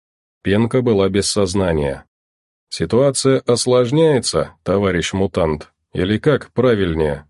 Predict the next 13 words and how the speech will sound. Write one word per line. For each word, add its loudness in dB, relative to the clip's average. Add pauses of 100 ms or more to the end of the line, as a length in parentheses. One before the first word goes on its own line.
господин 0
мутант?» 0 (320)
спросил -4
долговец -2
у -4
сталкера, -2
с -16
тревогой 0
вглядывающегося -2
в -6
бледное -2
лицо -4
девушки. -6